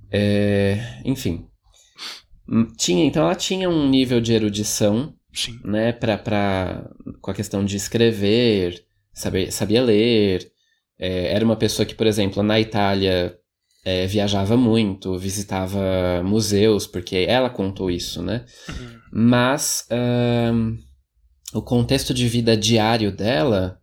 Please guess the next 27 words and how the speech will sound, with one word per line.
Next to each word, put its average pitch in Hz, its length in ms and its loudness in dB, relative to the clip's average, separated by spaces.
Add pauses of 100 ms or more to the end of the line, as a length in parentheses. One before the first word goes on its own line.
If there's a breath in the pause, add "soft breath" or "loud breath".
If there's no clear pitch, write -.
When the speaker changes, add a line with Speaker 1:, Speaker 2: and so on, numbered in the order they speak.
Speaker 1:
era 110 200 -2
o 123 40 -6
contexto 147 400 -6
de 143 80 -6
vida 143 200 -2
camponês, 139 640 0
então 104 440 -2 (580 loud breath)
aquela 117 460 0
prática 120 600 -4
era 113 200 2
o 127 40 -2
que 123 100 -6
ela 139 160 0
fazia 131 400 -2
porque 156 240 -6
ela 156 120 0
aprendeu 143 440 0
da 110 160 2
sogra, 151 540 -2
porque 127 240 -10
ela 117 140 0
aprendeu 107 440 0
do 101 100 -4
pai, 127 360 -2
porque 117 260 -8
ela 107 140 0
aprendeu 104 520 -2